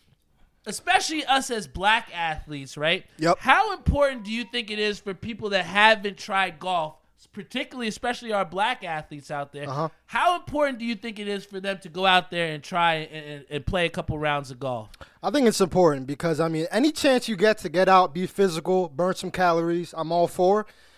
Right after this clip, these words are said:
Speaker 2: But if you can play a sport that's not too stressful on your body, play with your dad, your whoever,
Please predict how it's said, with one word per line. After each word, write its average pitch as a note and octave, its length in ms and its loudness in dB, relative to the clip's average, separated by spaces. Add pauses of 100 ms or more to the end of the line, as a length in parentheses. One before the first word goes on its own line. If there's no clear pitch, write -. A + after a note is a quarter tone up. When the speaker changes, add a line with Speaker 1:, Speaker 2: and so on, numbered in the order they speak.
(160)
Speaker 2:
But F3 160 2
if F#3+ 100 -2
you C#4 80 6
can B3 160 0
play A#3 500 8
a E3+ 80 -4
sport A#3+ 420 8
that's F#3 220 2
not A3+ 300 6
too B3 300 2
stressful A#3 540 4
on G3 120 2
your F3 80 0
body, G#3 460 4 (440)
play A3 160 2
with G#3+ 160 -4
your G3 100 -2
dad, G#3 460 6
your F3+ 300 2
whoever, F#3 440 6